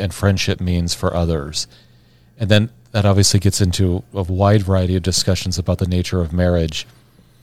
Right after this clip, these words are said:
Um, but just basic, you know, a basic understanding of what is love, uh,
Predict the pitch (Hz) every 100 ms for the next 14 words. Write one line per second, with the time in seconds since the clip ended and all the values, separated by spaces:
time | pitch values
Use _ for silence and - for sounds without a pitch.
0 | _ _ 104 92 90 87 117 117 - 117
1 | 117 135 123 - - 107 101 95 95 87
2 | 110 113 117 107 98 - 104 98 92 85
3 | 95 92 - 95 92 - - _ _ _
4 | _ _ 98 92 87